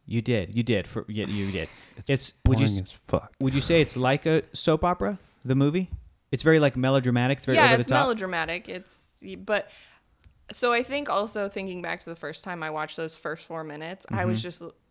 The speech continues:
Speaker 3: I, I think maybe at that time too, we were watching really good movies, and I was noticing more 'cause also
Speaker 1: Yeah.
Speaker 3: I don't know much about the film industry. I'm in, I'm a graphic designer in digital production. I didn't study film like a lot of my friends.
Speaker 2: But
Speaker 1: But
Speaker 2: you know
Speaker 1: you
Speaker 2: it looks
Speaker 3: But
Speaker 2: good.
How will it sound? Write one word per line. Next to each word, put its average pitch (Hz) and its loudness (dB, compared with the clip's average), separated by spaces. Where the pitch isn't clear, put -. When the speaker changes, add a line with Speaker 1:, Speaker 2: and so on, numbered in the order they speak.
Speaker 3:
I, 214 -8
I 254 2
think 302 -4
maybe 269 0
at 240 -2
that 214 -2
time 208 -4
too, 208 -6
we 196 -4
were 185 -4
watching 190 -6
really 180 -6
good 180 -8
movies, 170 -10
and 165 -10
I 165 -4
was 170 -8
noticing 196 0
more 170 -6
'cause 202 -8
also 214 -2
Speaker 1:
Yeah. 95 -4
Speaker 3:
I 226 4
don't 214 0
know 180 -2
much 175 -4
about 175 -2
the 185 -20
film 175 -8
industry. 165 -10
I'm 208 -4
in, 180 -8
I'm 190 -6
a 190 -8
graphic 165 -6
designer 160 -12
in 175 -10
digital 151 -10
production. 151 -16
I 165 -10
didn't 170 -12
study 160 -8
film 160 -12
like 160 -16
a 165 -16
lot 156 -14
of 147 -18
my 160 -12
friends. 160 -16
Speaker 2:
But 131 0
Speaker 1:
But 117 2
Speaker 2:
you 120 2
know 110 6
Speaker 1:
you 101 6
Speaker 2:
it 90 2
looks 98 4
Speaker 3:
But - -14
Speaker 2:
good. 107 2